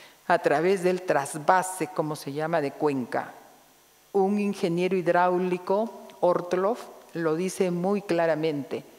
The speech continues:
Estos especializados conocimientos, o sea, es producción de conocimientos, en técnicas topográficas y de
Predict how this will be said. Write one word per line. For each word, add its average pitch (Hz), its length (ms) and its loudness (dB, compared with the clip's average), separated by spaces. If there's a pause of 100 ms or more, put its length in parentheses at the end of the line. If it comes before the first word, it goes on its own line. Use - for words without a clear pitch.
(440)
Estos 214 460 0
especializados 165 1400 0
conocimientos, 156 1120 -2 (100)
o 151 100 -6
sea, 185 640 -2
es - 380 -6 (300)
producción 170 760 2
de 147 100 0
conocimientos, 151 960 -4 (580)
en 170 160 0
técnicas 220 800 0
topográficas 180 1120 0
y 185 60 -4
de 180 400 -2